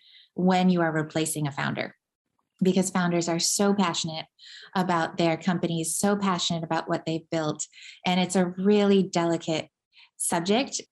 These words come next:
It takes a lot of willpower, I would <laughs> say, to really hang on and say, "All right, you know, this is, isn't going to last forever," kind of,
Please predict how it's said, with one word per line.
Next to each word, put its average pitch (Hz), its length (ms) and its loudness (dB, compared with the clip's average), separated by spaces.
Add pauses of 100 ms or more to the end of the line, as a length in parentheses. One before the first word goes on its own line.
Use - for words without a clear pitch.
(180)
It 196 80 -2
takes 226 220 2
a 208 40 2
lot 180 160 2
of 175 120 0
willpower, 175 400 2
I 180 100 0
would 196 140 4
<laughs> - 0 -
say, - 340 0
to 349 800 0
really 254 240 4
hang 233 240 2
on 196 180 2
and 190 100 0
say, 180 100 -4
"All 180 60 -4
right, 160 220 -2 (140)
you 170 80 -2
know, 156 200 -2
this 185 240 0
is, 175 220 -2
isn't 190 320 0 (180)
going 180 200 2
to 170 160 -2 (100)
last 175 320 -2
forever," 175 640 0
kind 196 140 4
of, 175 160 -2